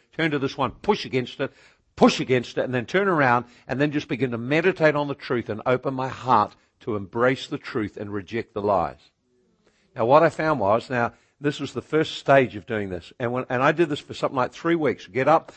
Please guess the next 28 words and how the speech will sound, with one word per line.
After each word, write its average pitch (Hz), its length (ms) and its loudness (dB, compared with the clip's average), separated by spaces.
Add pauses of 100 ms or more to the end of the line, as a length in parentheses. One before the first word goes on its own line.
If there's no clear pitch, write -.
(120)
begin 123 160 -8
to 98 60 -8
pray 143 240 2
in 143 80 0
the 123 80 -4
Spirit, - 400 -2
turn 147 160 0
to 127 60 -10
the 127 100 -4
Spirit. 160 400 2 (420)
"Go 180 320 8
in 123 80 -2
Jesus' 151 420 -6
name. 151 200 6
I 110 40 2
have 143 80 2
authority 226 540 8
over 156 140 6
you 143 160 4
in 123 80 0
Jesus' 123 400 -6
name." 131 140 2 (220)
Now, 202 100 4
of 170 80 4
course, - 260 6 (100)
they 208 140 10
would 135 160 4
think 135 220 0